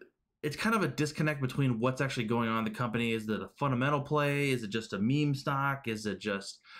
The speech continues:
being promoted? Or is it just being bought because it's a sympathy play? Uh,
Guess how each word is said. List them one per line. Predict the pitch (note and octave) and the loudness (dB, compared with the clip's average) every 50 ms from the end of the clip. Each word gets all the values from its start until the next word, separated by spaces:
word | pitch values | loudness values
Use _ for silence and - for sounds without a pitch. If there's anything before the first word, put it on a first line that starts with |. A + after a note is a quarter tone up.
| - - _ _ | -20 -20 _ _
being | B2+ B2+ B2+ A#2+ A#2 A2+ A2 G#2+ G#2 - - C2 - - _ A#2+ A#2+ A#2 - - _ - | 0 0 2 2 2 2 2 0 0 -2 -4 -8 -12 -12 _ -4 -4 -4 -4 -6 _ -8
promoted? | - - C#3 B2 A#2+ A#2 A#2+ B2+ C3+ C3+ C#3+ D3 C#3 C3+ C3+ - _ _ _ _ _ _ - | -4 -2 0 0 2 2 2 2 4 4 2 2 0 -2 -8 -12 _ _ _ _ _ _ -4
Or | A2 A2 A2 A2 A2+ A2 A2 G#2+ - - | -2 0 2 2 2 2 0 -2 -4 -4
is | - - A#2 A#2 | -4 -4 -2 -2
it | A2+ G2+ G2+ | -4 -4 -4
just | - - A#2+ G#2+ A2 G#2+ | -4 -4 -4 -4 -6 -4
being | - B2 B2+ B2+ B2 A#2+ A2 G#2+ | 0 2 2 4 2 2 0 0
bought | - A#2 A#2+ B2+ C3 - | 0 2 2 2 2 0
because | - A#2+ - C3 A#2+ | -2 -2 -2 -2 0
it's | A#2+ A#2 A2 - | 0 -2 -2 -4
a | A2 | -6
sympathy | - - G3 G3 - - - - G#2 | -2 0 0 2 2 0 -2 -2 -4
play? | G2 - - G#2+ G2 F#2+ F#2+ F#2+ G2 | -4 -4 -4 -2 -2 0 0 0 0
Uh, | G2 G2 F#2 F2+ | 0 0 -2 -4